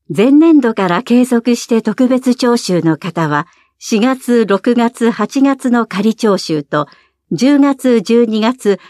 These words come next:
翌二月の本徴収があります。徴収額は通知書で確認してください。普通徴収。年金の受給が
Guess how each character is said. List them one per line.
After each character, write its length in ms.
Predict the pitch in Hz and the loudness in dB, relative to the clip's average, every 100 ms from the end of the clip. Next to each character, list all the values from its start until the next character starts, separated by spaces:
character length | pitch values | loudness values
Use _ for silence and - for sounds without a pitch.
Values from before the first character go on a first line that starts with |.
| - | -8
翌 420 | 180 190 - 311 | -2 0 2 0
二 160 | 240 247 | 2 2
月 320 | 277 277 285 | 2 -2 -2
の 220 | 254 254 | 0 0
本 260 | 254 269 302 | 0 0 0
徴 240 | - 330 | 0 -2
収 260 | 320 196 170 | -2 -2 0
が 200 | 165 180 | 0 -2
あ 100 | 165 | -4
り 140 | 151 | -2
ま 140 | 139 139 | -2 -4
す。 160 | - _ _ _ _ _ _ _ _ _ - | -12 _ _ _ _ _ _ _ _ _ -4
徴 220 | 240 247 | 0 0
収 280 | 262 262 214 | 0 0 0
額 280 | 214 - | -2 -2
は 160 | 180 175 - _ | -2 -2 -6 _
通 200 | - 262 | -2 0
知 160 | 277 302 | 0 -2
書 200 | - 269 | -2 -2
で 140 | 254 | -4
確 260 | - 185 196 | -6 -8 -2
認 240 | 175 170 | 2 2
し 80 | 180 | 0
て 100 | 165 | -6
く 80 | 156 | -4
だ 140 | 151 | -6
さ 180 | 160 156 | -6 -6
い。 140 | 131 _ _ _ _ _ _ _ _ _ _ _ _ _ _ _ _ _ | -6 _ _ _ _ _ _ _ _ _ _ _ _ _ _ _ _ _
普 120 | - - | -20 -6
通 240 | 311 311 | 0 0
徴 240 | - 285 220 | 0 -2 -2
収。 440 | - 170 143 - _ _ _ _ _ _ _ - | -2 -2 -2 -6 _ _ _ _ _ _ _ -4
年 260 | 185 285 | 0 2
金 280 | 302 320 302 | 2 4 6
の 80 | 302 | 4
受 220 | 254 262 | 2 0
給 260 | 262 269 254 | 0 2 2
が 200 | 240 | 2